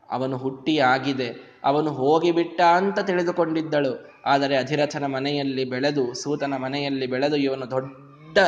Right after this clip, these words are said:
ಪರಶುರಾಮ ದೇವರ ಶಿಷ್ಯನಾಗಿ, ಮಹಾಕ್ಷತ್ರಿಯನಾಗಿ ನಿಂತು ಬಿಟ್ಟಿದ್ದ, ಮಹಾ ಅಸ್ತ್ರವಿದನಾಗಿ ನಿಂತಿದ್ದ. ನನ್ನ ಮಗ ಅಂತ ಹೇಳಿಕೊಳ್ಳಬೇಕು. ಏನವಳಿಗೆ ಗರ್ವ!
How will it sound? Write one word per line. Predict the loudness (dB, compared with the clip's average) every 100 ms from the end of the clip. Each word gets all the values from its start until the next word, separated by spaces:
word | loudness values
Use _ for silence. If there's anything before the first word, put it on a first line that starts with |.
| 2 -6 -16 -18 -4
ಪರಶುರಾಮ | -2 0 4 6 6 6
ದೇವರ | 0 0 0 -2
ಶಿಷ್ಯನಾಗಿ, | -4 -6 -2 -2 0 0 0 -2
ಮಹಾಕ್ಷತ್ರಿಯನಾಗಿ | -4 -4 0 2 2 0 -6 -4 0 0 0 -2 -2
ನಿಂತು | -4 -4 -4
ಬಿಟ್ಟಿದ್ದ, | -4 -6 -8 -8 -10 -12 -20 _
ಮಹಾ | -6 -2 -2 -2 -6
ಅಸ್ತ್ರವಿದನಾಗಿ | -6 -8 -4 0 2 2 2 2 0 -2
ನಿಂತಿದ್ದ. | -4 -6 -8 -8 -8 -12 -12 -20 _ _ _ _ _ _ _ _ _ -12
ನನ್ನ | -8 -4
ಮಗ | -2 0 2
ಅಂತ | 2 0 -2 -2 -2
ಹೇಳಿಕೊಳ್ಳಬೇಕು. | 0 0 0 0 0 0 0 -2 -4 -12 -14 _ _ _ _ -12
ಏನವಳಿಗೆ | -2 0 0 0 0 2 0
ಗರ್ವ! | 0 0 2